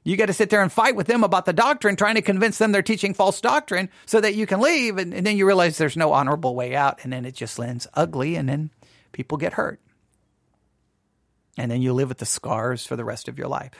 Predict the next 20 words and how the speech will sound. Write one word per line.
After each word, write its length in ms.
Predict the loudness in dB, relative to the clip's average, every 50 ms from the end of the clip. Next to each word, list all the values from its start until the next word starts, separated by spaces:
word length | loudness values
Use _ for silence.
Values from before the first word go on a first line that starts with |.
| -20 -20 -20 -20 -20 _ _
Try 160 | 0 0 2
to 80 | 4 2
leave 680 | 2 2 0 -2 -2 0 0 0 -2 -2 -4 -8 -4
your 160 | -2 -2 -2 0
church 640 | 0 -2 -2 -2 -4 -8 _ _ -18 -18 -18 -18 _ _ _ _ _ _ _ _ _ _ _ _
that 180 | _ -2 0 2
nobody 800 | 2 2 4 6 6 4 4 4 0 -2 -2 -6 -8 -10 -14 -18 _ _
has 240 | _ -2 -2 -2 -2
any 160 | -4 -8 -8
scars. 760 | -10 -10 -10 -8 -8 -8 -8 -10 -16 -20 -20 -20 -18 -20 -20 _ _ _ _ _ _ _ _ _ _ _ _ _ _ _ _
The 60 | -10
people 320 | -4 -4 -4 -2 -2 -4
you 160 | -4 -4 -4 -4
leave, 600 | -2 0 0 0 0 -2 -4 -6 -12 -18 -20 -20 _ _ _ _ _ _ _ _ _ _
and 200 | -6 -4 -4 -2
you 260 | 0 0 2 0 0 -2 0
and 540 | 2 4 4 6 6 6 6 6 4 4 2
your 180 | 2 2 2
entire 720 | 2 2 2 2 2 0 0 0 2 4 4 4 2 0 -2
family. 720 | -4 -4 -4 -2 -2 -2 -4 -6 -8 -10 -14 -18 -20 _